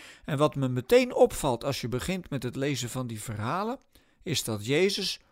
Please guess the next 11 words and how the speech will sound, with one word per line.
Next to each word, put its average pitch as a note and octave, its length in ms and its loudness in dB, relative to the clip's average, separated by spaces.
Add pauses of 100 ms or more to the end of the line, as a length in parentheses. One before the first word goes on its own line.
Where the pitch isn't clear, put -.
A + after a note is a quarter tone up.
(120)
op - 220 -10
weg - 260 2
gaat D4 380 -4 (600)
en C#3+ 120 0
dat B2+ 180 2
de - 80 -4
inwoners A3+ 540 4
van - 200 -4
een C3 100 -2
Samaritaans C#3+ 920 -2
dorp E3 400 -2